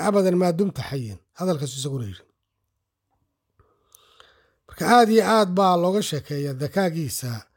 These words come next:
waxyaalo badan oo Imaam al-Bukhaari lagu arkay,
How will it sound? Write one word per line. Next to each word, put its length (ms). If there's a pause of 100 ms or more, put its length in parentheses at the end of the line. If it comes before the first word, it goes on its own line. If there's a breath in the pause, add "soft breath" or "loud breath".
(400)
waxyaalo 340
badan 400
oo 340 (640)
Imaam 160
al-Bukhaari 560
lagu 240
arkay, 420